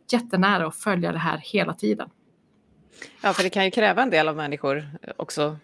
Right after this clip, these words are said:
Speaker 2: liksom i allmänhet, medborgare, i lärande och förändring och avlärande, precis som du säger.
Speaker 1: Absolut.
Speaker 2: Mm.
Speaker 1: Och jag tänker att både, både näringslivet här nu som verkligen börjar se den här snurren på arbetsmarknaden och även vi också,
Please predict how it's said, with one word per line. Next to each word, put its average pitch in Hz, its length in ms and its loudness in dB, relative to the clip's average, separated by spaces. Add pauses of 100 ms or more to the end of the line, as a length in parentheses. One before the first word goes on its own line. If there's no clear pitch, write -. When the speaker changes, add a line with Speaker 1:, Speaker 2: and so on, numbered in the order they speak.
(300)
Speaker 2:
liksom 156 280 -6
i 160 60 2
allmänhet, 175 380 0
medborgare, 165 720 2
i 196 120 4
lärande 143 640 2
och 147 200 -8 (180)
förändring 143 580 -2
och 143 240 -6
avlärande, 147 580 0
precis 151 200 -10
som 139 100 -10
du 147 80 -10
säger. - 200 -10 (240)
Speaker 1:
Absolut. - 760 0 (640)
Speaker 2:
Mm. 160 100 -4
Speaker 1:
Och 180 60 8
jag 185 100 0
tänker 196 280 2
att 185 160 0
både, 214 640 4 (120)
både 202 520 4
näringslivet 226 680 4
här 170 160 2
nu 160 140 -6
som - 160 0
verkligen 170 280 0
börjar 160 200 2
se 269 380 4
den 190 140 2
här 170 140 2
snurren 156 460 -2
på 165 280 -4
arbetsmarknaden 175 840 0
och 165 100 4
även 175 200 4
vi 170 260 2
också, - 460 0